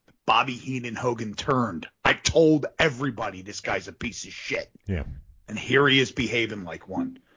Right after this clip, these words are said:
Speaker 2: Yeah.
Speaker 1: So this is the perfect opportunity to catapult him into a place where nobody thinks, nobody wants him, but they need him there 'cause that's what he,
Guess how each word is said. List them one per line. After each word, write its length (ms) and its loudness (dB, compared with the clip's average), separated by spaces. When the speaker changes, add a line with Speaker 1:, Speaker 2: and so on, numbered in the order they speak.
Speaker 2:
Yeah. 100 -6
Speaker 1:
So 220 4
this 260 8
is 80 2
the 80 6
perfect 420 2
opportunity 800 0
to 100 -8
catapult 840 0
him 380 -8
into 640 0
a 80 2
place 580 4
where 180 6
nobody 480 10
thinks, 580 4
nobody 460 6
wants 500 2
him, 340 0
but 140 -4
they 120 2
need 420 4
him 220 0
there 140 6
'cause 180 0
that's 220 0
what 140 4
he, 220 -2